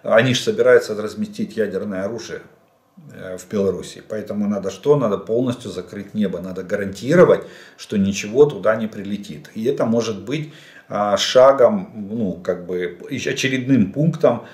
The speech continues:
вот этого плана по, э, подготовке к размещению ядерного оружия на территории Белоруссии.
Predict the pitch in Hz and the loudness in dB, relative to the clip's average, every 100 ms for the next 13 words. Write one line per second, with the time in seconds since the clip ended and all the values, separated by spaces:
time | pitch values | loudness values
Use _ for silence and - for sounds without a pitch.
0 | - - 107 120 113 104 - 113 123 143 | -12 -2 2 4 4 2 2 4 6 6
1 | 143 110 98 113 110 127 117 104 101 98 | 6 2 -2 0 2 6 6 6 8 6
2 | 95 113 104 110 107 123 131 - 110 101 | 6 2 2 2 2 0 -2 -4 -10 -8
3 | 90 98 90 127 127 110 90 107 104 95 | -8 -6 -6 -6 -6 -4 0 0 2 -2
4 | 90 85 90 143 147 135 - - - 98 | -4 -2 -2 -2 -2 -2 -4 -20 -12 -8
5 | 92 101 90 92 113 107 87 90 90 - | -6 -4 -4 -4 -4 -4 -4 -2 -2 -2
6 | 73 - - | -6 -16 -18